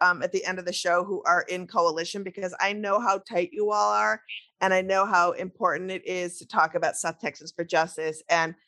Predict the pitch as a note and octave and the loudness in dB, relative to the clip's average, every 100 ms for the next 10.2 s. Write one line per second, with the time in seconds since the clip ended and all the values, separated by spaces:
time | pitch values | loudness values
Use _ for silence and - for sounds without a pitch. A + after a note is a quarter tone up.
0 | _ F3 E3+ D#3 F#3+ F3 F3 D#3 E3+ - | _ 2 4 4 2 -4 -4 -6 -10 -14
1 | E3 E3+ E3 E3 - E3 E3 F3+ D#3+ G#3 | -6 -4 -2 -6 -2 -2 0 -2 -2 -2
2 | D#3 D3+ D#3 D#3 E3+ E3+ G#3 G3+ F3 E3+ | -2 0 -2 -2 -4 -4 -2 0 0 -2
3 | E3+ E3+ D#3+ D#3 D3+ D#3 D3+ D3+ C#3 _ | -8 -8 -2 0 0 -4 -8 -10 -12 _
4 | _ _ _ _ F#3 F3+ F3 E3+ - F3 | _ _ _ _ 2 4 2 -2 0 2
5 | E3+ E3+ E3+ - F#3+ F#3+ F#3 F3 E3 E3+ | 2 0 -2 0 0 -2 -6 -6 -4 -4
6 | D#3 D#3 _ _ _ _ _ _ _ G#3+ | -2 -4 _ _ _ _ _ _ _ -2
7 | A#3 A#3+ A#3 C#4+ G#3+ G#3+ G#3+ G3+ - A3 | 2 4 2 -2 -4 -4 -8 -8 -8 -10
8 | G#3+ G3+ - G#3+ G#3 G3+ G3 - - - | -10 -14 -2 0 0 -2 -6 -6 -4 2
9 | A3+ C4 A#3 F#3+ E3+ E3 D#3 - C#3 C#3+ | 2 2 0 0 -2 -4 -12 -6 -4 -2
10 | G#3+ | -2